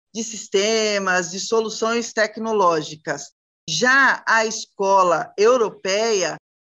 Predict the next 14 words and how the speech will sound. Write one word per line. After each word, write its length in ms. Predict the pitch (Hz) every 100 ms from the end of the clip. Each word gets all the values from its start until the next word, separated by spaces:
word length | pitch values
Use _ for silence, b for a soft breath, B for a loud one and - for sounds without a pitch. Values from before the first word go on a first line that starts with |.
| 262
tem 160 | 285
um 140 | 285 247
olhar 360 | 208 208 226
mais 300 | 240 233 233
holístico. 960 | 262 254 226 226 - 190 - - 156 -
Então, 480 | 202 190 214 240 247
ela 220 | 214 220
coloca 580 | 220 233 208 226 277 294
realmente 520 | 262 254 220 202 185
o 40 |
ser 220 | 180 202 196
humano 460 | 196 196 262 285
no 120 | 254
centro 720 | 214 - 185 175 175 226 262